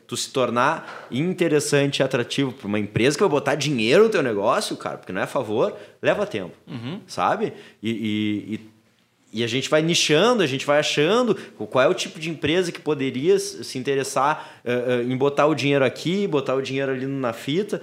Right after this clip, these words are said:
Speaker 1: Cara, são empresas específicas e elas fazem o estudo delas também, não é uma caridade. Então, cara, leva tempo e a gente tem que ir aos pouquinhos. Mas daqui a pouco o cara, ele vê assim, "Ah, mas eu vi o cara lá que já ganha tanto pela hora dele, então eu tenho que cobrar também." Porque,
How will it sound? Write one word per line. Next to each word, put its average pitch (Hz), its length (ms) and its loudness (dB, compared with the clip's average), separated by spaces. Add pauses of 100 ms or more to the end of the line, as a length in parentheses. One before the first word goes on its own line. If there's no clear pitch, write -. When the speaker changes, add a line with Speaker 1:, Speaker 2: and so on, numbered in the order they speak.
(160)
Speaker 1:
Cara, - 240 0
são 131 180 -4
empresas 117 540 -4
específicas 208 540 -4
e 220 40 4
elas 226 160 0
fazem 240 300 -2
o - 20 -4
estudo 214 300 -6
delas 135 300 4
também, 113 260 -4
não 110 140 -2
é 120 80 0
uma 190 100 -4
caridade. 127 640 0 (220)
Então, 139 180 -2
cara, 160 220 0
leva 131 240 2
tempo 139 400 -2 (180)
e - 60 -6
a 95 40 -4
gente 98 220 -8
tem 117 160 -6
que 127 140 -6
ir - 20 0
aos 131 140 -2
pouquinhos. 135 440 -6 (240)
Mas 107 120 -4
daqui 113 100 0
a - 40 -16
pouco 135 200 -2
o 117 40 -14
cara, 131 280 2
ele 139 100 -2
vê 131 120 -2
assim, 131 200 -6
"Ah, 175 120 -4
mas 90 160 -6
eu 90 80 -6
vi 90 180 -8
o 139 60 -4
cara 127 300 -4
lá 120 120 -2
que 123 100 -12
já 117 120 -4
ganha 110 440 -4 (360)
tanto 156 360 2
pela 123 280 2
hora 123 240 4
dele, 170 840 2
então 143 320 0
eu 165 80 -2
tenho 156 160 -4
que - 80 -10
cobrar 127 400 2
também." 139 500 -4
Porque, - 280 -12